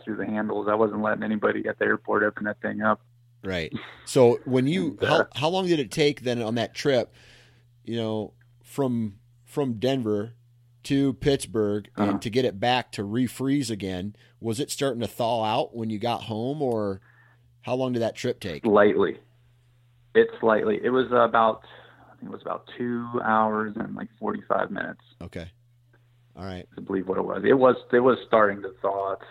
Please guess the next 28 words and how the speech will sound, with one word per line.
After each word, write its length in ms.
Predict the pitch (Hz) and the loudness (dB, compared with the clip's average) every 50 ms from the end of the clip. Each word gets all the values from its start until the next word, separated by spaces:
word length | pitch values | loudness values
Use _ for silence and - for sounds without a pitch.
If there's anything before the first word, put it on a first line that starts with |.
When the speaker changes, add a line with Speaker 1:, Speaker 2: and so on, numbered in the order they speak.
| - - | -8 -4
Speaker 1:
slightly, 480 | 107 101 95 98 95 98 95 92 92 - - | -2 -2 -2 -4 -6 -10 -10 -12 -12 -6 -2
but 180 | 104 101 - | -2 -2 0
not, 240 | 113 120 117 113 110 107 104 - - | 2 4 4 4 4 4 2 0 0
not 260 | 123 123 120 107 104 | 2 4 4 4 2
enough. 220 | 104 98 98 98 - - | 0 -4 -8 -8 -4 -2
Just, 160 | 147 147 - - | -2 -2 -2 -2
like, 220 | 131 123 113 117 _ - | -2 -2 -2 -4 _ -2
the, 220 | 113 110 104 98 - _ - - | 0 0 0 -2 -4 _ -12 -10
the 100 | 127 117 - 113 | -8 -8 -8 -4
ears, 320 | 104 101 104 101 101 104 110 | 0 2 2 2 2 0 -2
you 60 | 117 | -2
know, 160 | 107 101 101 101 | -2 0 0 -2
the 80 | 104 - - | -2 -4 -2
thinner 220 | - 110 107 101 98 | -2 0 0 0 0
part, 360 | - - 107 101 101 101 - | 0 0 0 0 0 -2 -6
the 80 | - - - | -8 -6 -2
ears 240 | 107 101 101 98 - | 0 0 0 0 0
were, 180 | 104 101 101 | 0 -2 0
but 120 | - 104 110 | 4 4 4
everything 240 | 117 107 98 98 101 | 4 4 2 -2 -4
else 180 | 98 98 101 - - | -6 -6 -8 -10 -18
was, 100 | - - _ _ - | -20 -20 _ _ -14
was, 220 | 95 92 101 95 _ _ _ - | -12 -12 -14 -16 _ _ _ -12
was 120 | 101 95 - - | -12 -12 -6 -2
pretty 240 | 104 92 92 92 90 - | -2 -2 -2 -4 -10 -8
solid. 440 | 95 92 95 95 98 95 98 95 - | -6 -6 -4 -4 -4 -6 -8 -8 -6
But, 100 | 104 98 | -4 -4
Speaker 2:
Gotcha. 280 | - - - 80 85 | -4 -6 -10 -14 -18